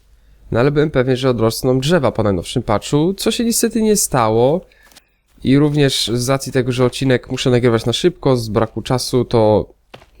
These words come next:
no nie miałem czasu przygotować tych kłód w magazynie, więc dzisiaj troszeczkę będzie latania z tymi kłodami. No ale naprawdę myślałem, że jednak one odrosną w tym patchu.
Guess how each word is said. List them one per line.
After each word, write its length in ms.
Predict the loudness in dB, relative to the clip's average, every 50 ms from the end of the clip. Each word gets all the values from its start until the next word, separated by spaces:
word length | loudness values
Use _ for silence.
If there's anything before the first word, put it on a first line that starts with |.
| -20 -10 -4 0
no 100 | 2 4
nie 120 | 4 6
miałem 180 | 4 4 2 2
czasu 260 | 2 0 0 0 -4
przygotować 640 | -2 -2 -2 -2 0 0 0 0 0 -2 -4 -6 -4
tych 160 | -4 -4 -4 -2
kłód 220 | -2 -2 0 0
w 40 | 2
magazynie, 480 | 0 2 2 2 2 2 2 4 4
więc 160 | 4 4 2 2
dzisiaj 240 | 0 -2 0 -2 -2
troszeczkę 400 | -2 -2 -4 -6 -6 -2 -2 0
będzie 260 | 0 0 0 2 0
latania 420 | 0 0 0 0 -2 -2 -2 -2
z 60 | -4 -4
tymi 220 | -4 -4 -4 -2
kłodami. 500 | -2 -2 0 0 0 0 0 0 -2 -4 -8 -16 -20 -20 -20 -8 -4
No 100 | 0 0
ale 80 | 2
naprawdę 360 | 2 0 0 -2 -2 0 0 -2
myślałem, 260 | -2 0 0 0 2
że 80 | 2
jednak 220 | 0 0 0 -2 -2
one 120 | 0 0
odrosną 380 | 0 0 0 0 0 0 -2 -4
w 60 | -2
tym 160 | -2 -2 -2
patchu. 460 | 0 0 -2 0 0 0 0 0 0